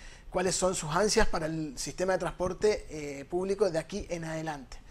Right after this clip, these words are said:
En base a ello se, eh, trabajaron diferentes propuestas para establecer qué pliegos de condiciones generales, de condiciones particulares, deben regir para poder llevar adelante la licitación pública. Licitación pública que no se puede realizar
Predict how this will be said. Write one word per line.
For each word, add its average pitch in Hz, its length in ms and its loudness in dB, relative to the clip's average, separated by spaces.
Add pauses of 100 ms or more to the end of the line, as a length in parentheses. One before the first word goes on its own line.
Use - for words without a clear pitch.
(560)
En 156 140 -6
base 175 280 6
a 220 80 10
ello 233 280 10
se, 170 760 0
eh, 156 60 -4
trabajaron 175 480 2
diferentes 170 420 -2
propuestas 240 640 2 (460)
para 170 300 8
establecer 170 760 2
qué 196 140 6
pliegos 214 640 8
de 165 120 -6
condiciones 160 480 -2
generales, 175 460 4
de 160 100 -2
condiciones 156 340 -8
particulares, 175 840 -2 (380)
deben 180 300 0
regir 180 460 0
para 196 200 4
poder 175 180 -2
llevar 165 220 0
adelante 175 360 -2
la 165 80 -2
licitación 151 480 -10
pública. 127 480 -14 (520)
Licitación 165 600 -2
pública 196 420 4
que 156 140 -8
no 185 220 -4
se - 160 -6
puede 185 340 2
realizar 180 560 0